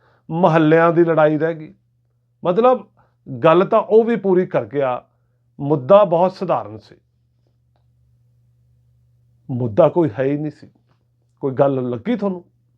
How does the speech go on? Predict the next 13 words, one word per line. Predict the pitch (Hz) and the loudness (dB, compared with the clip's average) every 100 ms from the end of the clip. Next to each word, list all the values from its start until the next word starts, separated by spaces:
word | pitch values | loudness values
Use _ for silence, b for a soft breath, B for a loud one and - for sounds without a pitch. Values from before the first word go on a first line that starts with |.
| _ _ _ _ _ _ _ | _ _ _ _ _ _ _
ਚਲੋ | 214 208 | 0 0
ਤੁਸੀਂ | 214 220 | -4 0
ਅੱਗੇ | 202 165 214 | 0 2 2
ਜਾ | 175 | 2
ਕੇ | 151 185 | 0 -4
ਸਮਝੋਗੇ, | 196 202 220 151 139 - 151 | -4 -4 -4 -4 -4 -6 -4
ਵੋਟਾਂ | 151 220 269 | -2 2 4
ਤਾਂ | 277 | 2
ਸੱਠ | - 247 254 | 0 -4 -4
ਪਰਸੈਂਟ | 294 226 277 | -4 -4 -4
ਪਈਆਂ | 233 190 170 | -6 -6 -4
ਨੇ | 151 | -4
ਯਾਰ। | 147 135 | -4 -6